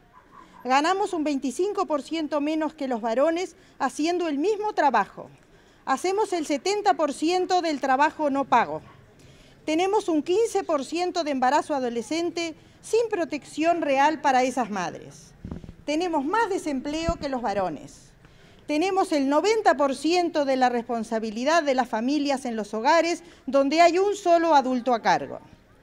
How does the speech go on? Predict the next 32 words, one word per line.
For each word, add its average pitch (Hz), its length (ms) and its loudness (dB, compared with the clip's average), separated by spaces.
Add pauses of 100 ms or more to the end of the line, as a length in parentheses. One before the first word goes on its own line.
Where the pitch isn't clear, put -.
(340)
Ciento 415 540 0
setenta 311 580 0
y 269 100 0
cinco 339 580 2
mil 349 580 2
somos 339 420 4
víctimas 311 560 0
de 240 120 0
violencia 311 640 0
en 285 100 0
nuestros 269 400 -2
hogares. 175 640 0 (640)
Una 381 400 8
de 240 160 6
cada 233 380 4
tres 392 500 0
ha 285 140 2
sido 349 300 2
víctima 320 480 2
de 254 100 4
violencia 311 640 2
por 277 160 2
el 262 140 4
hecho 359 300 0
de 392 120 0
ser 254 220 2
mujer. 202 440 -2 (840)
Somos 330 360 2
tres 403 180 4 (120)
millones 330 400 4
de 262 60 4
habitantes 294 800 -2